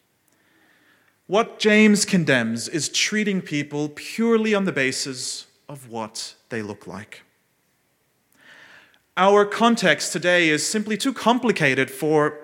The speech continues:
what he is dealing with. James doesn't take into account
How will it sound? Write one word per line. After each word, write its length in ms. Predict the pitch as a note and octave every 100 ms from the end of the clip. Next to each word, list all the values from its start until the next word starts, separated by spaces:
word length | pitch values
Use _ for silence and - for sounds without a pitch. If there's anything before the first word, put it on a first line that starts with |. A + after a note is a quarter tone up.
| -
what 180 | D3 D3+
he 160 | D#3+ C#3
is 220 | C#3 C#3
dealing 340 | C#3+ D3 B2
with. 360 | G#2+ F#2+ - - _ _ _ _ _ _ _ _ _ _ -
James 460 | G3 A3 G3 -
doesn't 520 | - G3+ G3 F#3+ F3+
take 240 | - G3 G3+
into 240 | G3 F3
account 600 | E3 - D#3 D3 D3 -